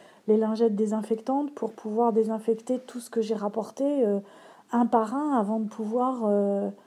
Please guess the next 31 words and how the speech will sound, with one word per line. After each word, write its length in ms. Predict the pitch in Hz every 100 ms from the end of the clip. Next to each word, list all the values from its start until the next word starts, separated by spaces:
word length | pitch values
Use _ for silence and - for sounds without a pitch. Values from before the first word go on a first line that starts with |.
| _ _ _
les 160 | 214 214
ranger 520 | 208 220 214 277 254
et 60 | 202
les 240 | 208 202
utiliser. 540 | 202 202 214 214 262 285
Enfin, 420 | - 202 185 202 _ _ _ _ _ _ _ _
c'est 240 | - - 233
épuisant, 560 | 220 - 208 208 233
c'est 180 | - 214
épuisant. 400 | 214 214 208 233
Et 80 | 247
puis 180 | 190 208
quand 160 | 214 208
j'ai 200 | 214 208
eu 60 |
fini 260 | 202 208 208
de 60 |
faire 220 | 202 214 -
ça, 320 | 226 240 220
euh, 140 | 190 190
je 60 |
suis 200 | 185 -
allée 200 | 208 214
directement 560 | 190 208 214 220 214 214
faire 180 | 214 202
un, 80 | 196 190 -
prendre 240 | - 208
une 140 | 208 208
douche 340 | 277 330 -
parce 220 | 180 -
que, 320 | - 190 185